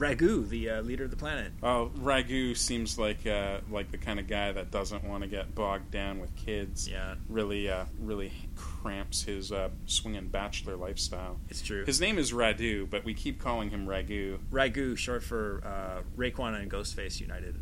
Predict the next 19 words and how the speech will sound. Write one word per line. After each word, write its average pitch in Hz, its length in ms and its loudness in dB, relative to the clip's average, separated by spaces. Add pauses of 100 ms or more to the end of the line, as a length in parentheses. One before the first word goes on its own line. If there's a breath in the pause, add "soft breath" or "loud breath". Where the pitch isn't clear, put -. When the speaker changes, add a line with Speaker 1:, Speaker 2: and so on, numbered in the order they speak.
(140)
Speaker 1:
of - 120 -6
course. - 400 -2
Speaker 2:
Oh, 120 180 6 (100)
I, 131 120 6
I 117 260 2
was, 117 400 2
I 101 120 4
was 113 240 2
thinking 101 380 -4
about 92 320 -2
the - 80 -4
spaghetti 98 500 -2
sauce. - 640 -2 (120)
Speaker 1:
Oh, 156 120 6
this, 131 220 2
yeah, 156 180 4
that 131 140 0
too. 113 180 -2 (100)
Speaker 2:
But, 110 180 -4